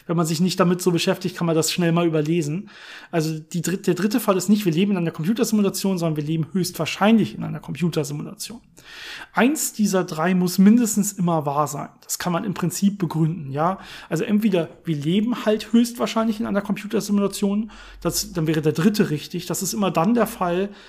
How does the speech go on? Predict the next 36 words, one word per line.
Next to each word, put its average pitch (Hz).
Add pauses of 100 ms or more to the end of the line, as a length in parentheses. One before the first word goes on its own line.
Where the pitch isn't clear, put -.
(340)
wenn 175
Zivilisationen 202
grundsätzlich, 214
also 165
in 180
der 160
Mehrheit 190
quasi 165
Interesse 220
daran 214
haben, 202
sowas 196
zu -
machen 180 (300)
und 180
wenn 180
sie 180
quasi 175
auch 151
dazu 190
in 175
der 160
Lage 160
sind, 139
sowas -
zu -
machen, 156
wenn 156
sie 151
technologisch 180
irgendwann 185
diesen 156 (520)
sogenannten 175
posthumanen 165
Zustand 165
erreichen. 151